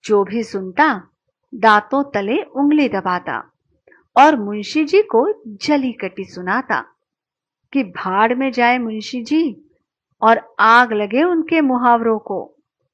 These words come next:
फूल सी नाजुक लड़की को बिना बात धुन कर रख दिया, ये भी कोई बात हुई? नतीजा ये हुआ कि अगले कुछ दिनों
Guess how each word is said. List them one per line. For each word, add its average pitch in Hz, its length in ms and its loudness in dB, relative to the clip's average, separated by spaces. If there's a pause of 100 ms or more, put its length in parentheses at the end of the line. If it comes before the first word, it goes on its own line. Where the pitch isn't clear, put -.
(480)
फूल 294 320 2
सी 269 240 -4
नाजुक 226 540 0
लड़की 214 520 -4
को 214 500 -4 (400)
बिना 277 480 4
बात 226 400 0 (140)
धुन 220 360 -2
कर 226 320 -2
रख 180 120 -10
दिया, 226 360 -2 (440)
ये 202 240 4
भी 208 180 -4
कोई 254 240 0
बात 190 340 -4 (100)
हुई? 320 400 -2 (840)
नतीजा 220 520 -2
ये 175 280 -4
हुआ 294 440 0 (800)
कि 370 80 4
अगले 330 400 4
कुछ 302 360 -6
दिनों 226 480 -2